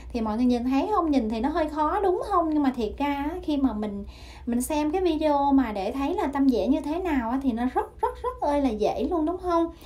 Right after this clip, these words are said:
Thì nếu anh chị nào mà chưa có đăng ký kênh của Tâm á, thì giúp Tâm đăng ký giùm nha. Kênh của Tâm là Nails Thanh Tâm Cuộc Sống ở Mỹ. À, nếu anh chị nào mà đăng ký kênh của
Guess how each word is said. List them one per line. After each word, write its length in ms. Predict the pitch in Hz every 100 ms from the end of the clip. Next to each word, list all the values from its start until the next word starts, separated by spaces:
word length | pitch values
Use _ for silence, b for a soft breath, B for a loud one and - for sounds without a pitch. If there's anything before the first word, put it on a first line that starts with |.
| B B B B
Thì 120 | 247
nếu 160 | 247 349
anh 160 | 440 349
chị 240 | 269 214
nào 280 | 262 247 240
mà 160 | 240
chưa 220 | 233 302 302
có 100 | 392
đăng 200 | 330 302
ký 200 | 349 -
kênh 180 | 359 320
của 180 | 202 226
Tâm 320 | 320 320 311
á, 120 | 349
thì 120 | 339 240
giúp 160 | 349 - -
Tâm 220 | 320 302
đăng 180 | 294 294
ký 220 | 294 370 427
giùm 200 | 294 262
nha. 240 | 302 330 B B B -
Kênh 180 | 311 330
của 100 | 285
Tâm 260 | 320 311
là 220 | 302 262 233
Nails 600 | 247 302 320 330 320 - B B B
Thanh 280 | 320 330 320
Tâm 400 | 320 320 320 311
Cuộc 380 | 240 214 - -
Sống 380 | - 269 294 -
ở 140 | 233
Mỹ. 440 | 277 254 196 269 - B B B B B -
À, 300 | 247 233 226
nếu 140 | 240 403
anh 160 | 359
chị 180 | 294 202
nào 160 | 233 226
mà 100 | 226
đăng 240 | 254 277
ký 160 | 320 370
kênh 180 | 302 277
của 140 | 196